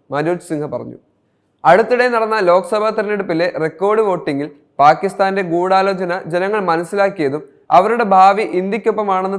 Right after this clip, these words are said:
തിരിച്ചറിഞ്ഞതുമാണ് ഇതിന് കാരണമെന്ന് സിൻഹ പറഞ്ഞു. തെരഞ്ഞെടുപ്പ് കമ്മീഷന്റെ കണക്കനുസരിച്ച് കഴിഞ്ഞ മുപ്പത്തഞ്ച് വർഷത്തിനിടെ ലോക്സഭാ തെരഞ്ഞെടുപ്പിലെ ഏറ്റവും ഉയർന്ന പോളിംഗ് അമ്പത്തെട്ട് ദശാംശം നാല് ആറ് ദശാംശമാണ്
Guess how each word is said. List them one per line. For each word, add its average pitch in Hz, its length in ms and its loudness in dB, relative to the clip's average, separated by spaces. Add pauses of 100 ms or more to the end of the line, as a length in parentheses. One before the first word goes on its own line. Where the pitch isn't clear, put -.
തിരിച്ചറിഞ്ഞതുമാണ് 185 760 -4
ഇതിന് 175 240 -2
കാരണമെന്ന് 170 600 0
സിൻഹ 165 380 -6
പറഞ്ഞു. 123 320 -6 (800)
തെരഞ്ഞെടുപ്പ് 185 440 0
കമ്മീഷന്റെ 185 520 -2
കണക്കനുസരിച്ച് 175 840 -4 (280)
കഴിഞ്ഞ 190 280 4
മുപ്പത്തഞ്ച് 208 600 -2
വർഷത്തിനിടെ 190 680 -2
ലോക്സഭാ 170 500 0
തെരഞ്ഞെടുപ്പിലെ 196 520 -4
ഏറ്റവും 175 540 -2
ഉയർന്ന 185 360 -4
പോളിംഗ് 160 340 -2 (400)
അമ്പത്തെട്ട് 180 560 -2
ദശാംശം 185 560 -4
നാല് 170 340 0
ആറ് 208 280 0
ദശാംശമാണ് 180 800 -4